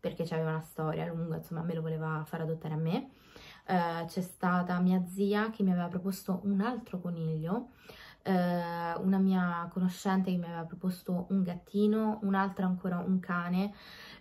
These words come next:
e, ma non, non erano stati trovati in strada, semplicemente cercavano padrone, non erano, non erano cose trovate sul ciglio della strada, "Oddio, hanno bisogno di aiuto", no, erano semplicemente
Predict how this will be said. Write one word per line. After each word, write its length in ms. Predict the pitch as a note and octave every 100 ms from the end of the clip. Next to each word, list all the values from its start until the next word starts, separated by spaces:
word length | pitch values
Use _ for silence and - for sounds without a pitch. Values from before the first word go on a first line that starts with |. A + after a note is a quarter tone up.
| -
e, 800 | G3+ F#3+ F3+ F3+ F3 E3+ E3+ E3 E3 F3 F3+ - - -
ma 160 | F#3+ G3
non, 720 | G3+ G#3+ G3+ F#3 F3+ F3 F#3+
non 200 | F#3+ F#3
erano 380 | G3 F3+ F3 E3+
stati 280 | F3+ F3+ F3
trovati 320 | F3 F3 F3
in 40 | G#3
strada, 380 | - D#3+ E3+
semplicemente 840 | E3 E3+ F#3 F#3 D#3+ D#3+ D#3 D#3+ -
cercavano 760 | - G#3+ - D#3+ D#3+ D#3 D3+ D3+
padrone, 400 | F3+ E3 D#3 D#3
non 160 | - F3+
erano, 320 | F3+ F3 F3 -
non 360 | F#3 F3+ F3 F3
erano 300 | E3 E3 E3
cose 340 | E3 E3+ E3
trovate 560 | D#3+ D#3+ D#3+ D#3+ D#3+ D#3+
sul 140 | - E3
ciglio 220 | - E3+
della 160 | E3 D#3+
strada, 380 | - E3 D#3+
"Oddio, 320 | D#3+ D#3+ F3+ E3
hanno 100 | D#3+
bisogno 380 | D#3+ F3 E3
di 80 | D#3+
aiuto", 340 | E3 D#3+ D#3+ D#3
no, 220 | F3+ E3 E3
erano 340 | F3 E3 E3
semplicemente 640 | - E3 F3 E3 E3 D#3